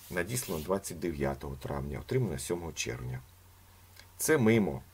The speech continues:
перервав генерал, який слухав надзвичайно уважно. У Португалії у травні змінився уряд, тож усі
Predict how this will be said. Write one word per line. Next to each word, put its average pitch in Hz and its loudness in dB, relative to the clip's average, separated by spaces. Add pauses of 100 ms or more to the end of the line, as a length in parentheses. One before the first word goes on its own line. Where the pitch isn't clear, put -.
(680)
перервав 90 4
генерал, 85 2
який 85 -2
слухав 104 0 (240)
надзвичайно 85 0
уважно. 71 -2
У 69 -8
Португалії 113 2
у 82 0
травні 71 -2
змінився 95 0
уряд, 78 -2 (480)
тож 95 2
усі 110 4